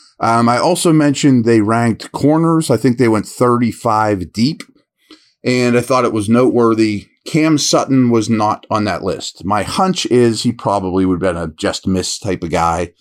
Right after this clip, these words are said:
I know he grades well for them, and he's a really good player. But Patrick Peterson did make the list. You know, Sutton didn't. Peterson did. He came in at thirty-first, which isn't old school Peterson. I mean, of course, he would have been top five for much of his career.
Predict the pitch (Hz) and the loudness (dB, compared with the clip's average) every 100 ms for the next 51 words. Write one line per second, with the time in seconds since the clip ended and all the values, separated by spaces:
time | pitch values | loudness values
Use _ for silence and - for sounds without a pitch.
0 | - - - 110 107 95 98 90 90 82 | -18 -18 -4 0 2 0 -2 -2 -2 -2
1 | 85 85 85 95 98 113 127 - - _ | -2 -2 -2 -2 0 2 0 -2 -12 _
2 | _ _ _ - 208 196 190 190 95 - | _ _ _ -2 0 2 2 0 0 -6
3 | _ _ _ _ _ _ - 135 214 233 | _ _ _ _ _ _ -6 -2 0 -2
4 | - 240 104 - 170 143 185 139 92 85 | 0 0 0 0 0 2 2 0 -2 -6
5 | - - - 92 113 98 95 - 113 147 | -6 -12 -16 -6 -2 0 -2 -2 0 2
6 | 127 120 135 143 - 143 139 135 160 139 | 2 2 2 -2 -2 2 2 2 2 2
7 | 95 92 120 - 127 143 151 120 113 139 | 2 0 -2 0 2 2 0 0 0 0
8 | - - 92 80 - - _ - 117 - | -4 -4 -2 -2 -8 -20 _ -4 -4 -6
9 | - _ _ _ - _ - 185 156 - | -16 _ _ _ -20 _ -2 0 0 0
10 | 135 131 95 - 95 85 92 - 85 87 | 0 0 -2 -2 -2 -2 -6 -6 -6 -4
11 | 101 143 80 85 82 - 87 80 - - | -4 -4 -4 -6 -8 -4 -4 -4 -6 -6
12 | 92 85 80 85 80 90 - 104 87 80 | -4 -4 -4 -4 -4 -6 -4 -4 -2 -2
13 | 80 87 85 - 82 - - 71 73 - | -4 -4 -4 -6 -10 -10 -10 -8 -6 -8